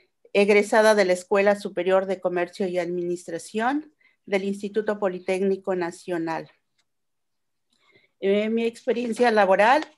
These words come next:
<clears throat> con cuarenta y dos años de servicio en el Instituto Politécnico Nacional, he sido jefa del Departamento de Servicios Estudiantiles en el cecit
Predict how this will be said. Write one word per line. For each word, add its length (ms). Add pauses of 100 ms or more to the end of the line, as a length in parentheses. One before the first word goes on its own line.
(140)
<clears throat> 1000
con 180
cuarenta 420
y 80
dos 220
años 280
de 120
servicio 520
en 120
el 100
Instituto 560
Politécnico 720
Nacional, 760 (720)
he 100
sido 260
jefa 340
del 140
Departamento 760
de 80
Servicios 680 (220)
Estudiantiles 1400 (320)
en 160
el 160
cecit 600